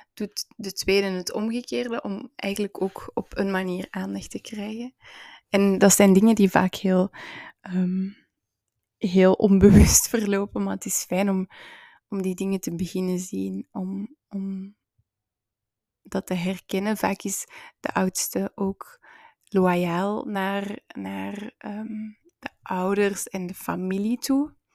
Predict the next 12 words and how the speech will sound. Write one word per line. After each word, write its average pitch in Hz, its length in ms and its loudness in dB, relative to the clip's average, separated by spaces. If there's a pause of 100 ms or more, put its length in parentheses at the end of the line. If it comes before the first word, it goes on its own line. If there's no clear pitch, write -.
(800)
Ehm, 190 340 -6
en 190 160 -2
ik 185 160 -4
zie 220 260 0
dat 220 180 2
ook 180 220 2
bij 185 120 -2
mijn 180 220 -2
tante 214 360 -4
bijvoorbeeld, 247 640 0
dat 214 180 -6
die... 196 420 -6